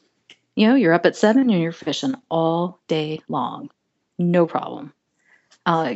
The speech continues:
get back, you know, you have your mojito, you have some dinner, and then you drink rum until you fall asleep. It,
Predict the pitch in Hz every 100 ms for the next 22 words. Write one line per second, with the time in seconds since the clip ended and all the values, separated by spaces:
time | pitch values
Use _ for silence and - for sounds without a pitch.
0 | - 185 170 196 262 254 220 170 160 165
1 | 143 147 151 - 277 247 233 175 - -
2 | 160 202 208 - 160 151 160 175 170 165
3 | 156 147 156 147 139 - - 160 - -
4 | - - 214 -